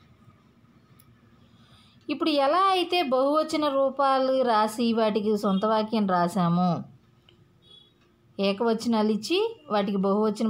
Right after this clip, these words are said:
పదం రాసి వాక్యం రాయమన్నారు. అదేవిధంగా నెక్స్ట్ క్వశ్చన్లో క్రింది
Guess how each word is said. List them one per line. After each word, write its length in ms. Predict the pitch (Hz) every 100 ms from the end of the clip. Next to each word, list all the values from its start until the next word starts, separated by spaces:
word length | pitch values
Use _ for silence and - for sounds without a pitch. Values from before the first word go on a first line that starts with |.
| 214
పదం 220 | 208 196
రాసి 360 | 196 202 320 370 494 - - _ _ 262
వాక్యం 420 | 254 254 262 233
రాయమన్నారు. 460 | 185 165 160 151 - - _ _ - - - 262
అదేవిధంగా 680 | 339 415 381 262 220 202 202
నెక్స్ట్ 360 | 208 214 -
క్వశ్చన్లో 580 | 302 262 - 196 180 180 185 185 190 - - _ _ -
క్రింది 380 | 311 330 381